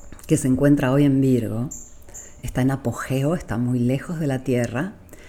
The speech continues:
quiere decir que va a hacer conjunción con Lilith, quiere decir que nos va a mostrar las cosas desde lejos, <clears throat> quiere decir que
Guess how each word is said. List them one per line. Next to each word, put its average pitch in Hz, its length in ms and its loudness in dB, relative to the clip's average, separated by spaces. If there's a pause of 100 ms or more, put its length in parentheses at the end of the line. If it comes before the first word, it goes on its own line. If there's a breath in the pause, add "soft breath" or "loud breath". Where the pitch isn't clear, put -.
(140 loud breath)
quiere 143 180 2
decir 131 340 0
que 131 120 0
va 120 60 0
a - 20 0
hacer 123 220 -6
conjunción 123 580 -6
con 123 160 -6
Lilith, 156 460 0 (540 loud breath)
quiere 139 220 2
decir 135 360 0
que 139 100 -2
nos 123 180 -2
va 135 60 -4
a 127 40 0
mostrar 123 360 0
las 123 160 -2
cosas 127 380 -6
desde 120 260 -4
lejos, 160 580 -6 (840 loud breath)
<clears throat> 160 880 -2
quiere 151 180 4
decir 139 380 0
que 127 360 -4